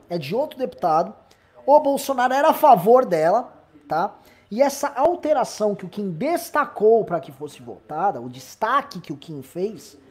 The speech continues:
é de algo muito pertinente. É sobre pessoas que geram denúncias falsas, ou seja, denúncias na justiça falsas contra candidatos, e depois usam essa denúncia para espalhar notícias falsas em redes sociais.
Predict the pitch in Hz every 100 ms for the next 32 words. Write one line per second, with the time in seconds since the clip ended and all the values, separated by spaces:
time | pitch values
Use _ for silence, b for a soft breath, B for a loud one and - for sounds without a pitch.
0 | B B B 285 320 254 285 294 294 285
1 | 311 311 - 330 247 254 - b b 254
2 | 262 262 262 233 247 233 - 269 294 294
3 | 269 196 226 208 214 185 165 - 151 -
4 | - 262 285 254 - 160 139 - - b
5 | b - 170 208 160 143 196 226 220 202
6 | 190 190 - 208 190 - 196 208 190 -
7 | 170 160 B B - 180 165 170 190 175
8 | 196 269 247 - b b b 240 226 262
9 | 208 185 277 294 285 226 240 208 208 233
10 | 254 - 262 262 - 233 254 254 226 277
11 | 262 - 269 269 262 277 269 254 285 -
12 | 311 302 285 285 -